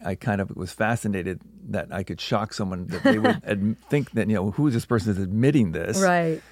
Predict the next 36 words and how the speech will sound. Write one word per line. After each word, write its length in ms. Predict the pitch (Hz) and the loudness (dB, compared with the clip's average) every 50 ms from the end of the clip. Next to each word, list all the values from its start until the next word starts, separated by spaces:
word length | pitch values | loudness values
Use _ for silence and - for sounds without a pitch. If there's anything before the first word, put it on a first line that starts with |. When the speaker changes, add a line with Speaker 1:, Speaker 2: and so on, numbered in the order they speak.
| - - - _ _ _ | -20 -20 -20 _ _ _
Speaker 1:
But 160 | - 120 101 | -2 0 4
that 220 | - 117 95 64 60 | 4 4 4 2 0
word, 360 | 110 120 147 180 190 143 107 | 0 0 2 2 2 2 2
I've 100 | 101 92 | 0 0
come 180 | - 123 107 104 | 0 -2 -2 0
to 100 | 107 107 | -2 -2
learn, 300 | 92 110 135 151 143 117 | -2 -2 -2 0 0 0
is 120 | 90 90 - | -2 -4 -4
so 180 | - 127 110 | -4 -4 -4
triggering, 720 | 101 - - - - 139 160 147 - 107 95 80 82 82 80 | -4 -6 -12 -4 -2 -2 -2 -2 -4 -4 -6 -4 -6 -6 -6
like, 180 | 92 95 98 - | -6 -6 -4 -4
to 80 | 110 | -4
just 260 | 98 127 131 - _ _ | -4 -4 -6 -6 _ _
drop 460 | - 98 98 104 110 135 147 - - | -6 -2 0 2 2 2 0 0 -4
it 100 | - - | -2 -2
without 340 | 101 101 117 113 110 - - | -2 0 2 2 0 0 2
Speaker 2:
The 80 | - 208 | 2 4
Speaker 1:
any 100 | - 196 | 4 6
Speaker 2:
word 320 | 196 196 180 175 165 - | 4 4 4 0 -2 -6
cult. 320 | - - 208 156 - - - - | -2 0 0 0 0 -6 -6 -4
Speaker 1:
The 120 | 135 120 101 | -2 0 2
word 260 | 104 113 110 104 - | 2 2 0 0 0
cult, 280 | - 165 175 135 - | 0 0 2 2 0
yeah, 280 | - 113 143 143 113 101 - - - - - - _ _ | 0 0 2 2 2 0 -2 -8 -20 -20 -20 -20 _ _
is 160 | 98 104 - | -6 -6 -4
without 420 | - - 117 90 95 110 - - - | 0 0 0 2 2 0 0 0 0
any 180 | 117 113 104 | 0 0 0
context, 960 | - - - - 151 180 220 208 - - 78 65 82 - - - - - - - _ _ _ _ _ _ _ _ - | 0 -4 -6 -4 -2 -2 -2 -2 -2 -2 -2 -2 -2 -6 -10 -16 -16 -18 -20 -20 _ _ _ _ _ _ _ _ 2
um, 500 | 98 98 98 98 95 98 101 101 - - - - | 4 4 4 4 4 2 2 0 -2 -6 -14 -16
starts 440 | - - - - 110 113 - - - | -16 -4 0 2 2 2 0 -6 -12
to, 100 | - - - | -12 -8 -2
you 80 | - 120 | -2 0
know, 60 | 113 | 0
you, 260 | 110 120 123 - - | 0 0 -2 -4 -4
you 220 | - 110 120 117 - - _ | -6 -4 -4 -4 -6 -8 _
basically, 580 | - 131 135 - - 127 - 117 113 104 - | -2 -2 -2 0 -4 -2 0 0 0 0 -2